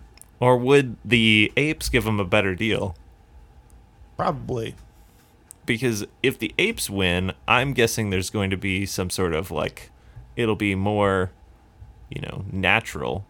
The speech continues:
Speaker 1: However, the apes can't talk to the squirrels. So they'll be cut off from, like, communication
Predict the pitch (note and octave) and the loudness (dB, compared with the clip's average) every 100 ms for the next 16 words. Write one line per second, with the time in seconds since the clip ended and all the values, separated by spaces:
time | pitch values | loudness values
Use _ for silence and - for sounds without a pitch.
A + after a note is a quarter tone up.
0 | _ - _ - A#2+ D#3+ F#3 - F#2 G2 | _ -20 _ -4 0 2 0 0 -2 -2
1 | - D3 D#3 - - A#2 - - G3+ - | 0 0 0 -8 -6 -6 -8 -4 -2 -2
2 | F2+ F2 - - - - F2+ - - _ | -6 -6 -8 -8 -6 -6 -8 -10 -16 _
3 | - - - - - _ _ - - - | -20 -20 -20 -20 -20 _ _ -20 -20 -20
4 | - - - - - - - - - C#3+ | -20 -20 -20 -20 -20 -20 -20 -20 -6 -2
5 | C3+ C#3+ D3 G2+ - F3+ A#2+ A#2 - G#2+ | 2 2 2 0 0 4 6 6 4 -4
6 | F#2+ - F#2+ F2 A2+ A2+ F#2+ F#2 A#2 G#2+ | -4 -2 0 0 -2 -2 -2 -2 0 0
7 | - C2 | -2 -6